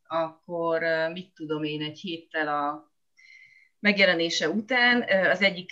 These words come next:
egyébként Facebook ismerősöm, de egyébként, ö, különösebben nem vagyunk baráti, vagy bármilyen nexusban, csak ismerősök vagyunk a Facebookon, rám írt, hogy Horváth Hadnagy jelentkezem.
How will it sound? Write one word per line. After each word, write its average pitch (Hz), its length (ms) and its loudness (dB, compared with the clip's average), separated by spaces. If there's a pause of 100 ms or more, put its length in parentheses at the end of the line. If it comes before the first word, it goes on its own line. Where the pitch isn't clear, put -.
(140)
egyébként 180 420 -6
Facebook 156 340 -12
ismerősöm, 165 600 -4
de 165 60 -2
egyébként, 156 500 -6
ö, 147 200 -2 (280)
különösebben 156 540 -4
nem 156 120 -2
vagyunk 147 220 -4
baráti, 147 400 -2
vagy 151 140 -6
bármilyen 143 320 -2
nexusban, 170 540 -6
csak 160 160 -12
ismerősök - 400 -12
vagyunk 151 200 -12
a 135 100 -16
Facebookon, 180 540 -4 (460)
rám 165 340 4
írt, 160 320 -2
hogy 160 180 -10
Horváth 156 440 -2
Hadnagy 147 400 -8
jelentkezem. 139 920 -8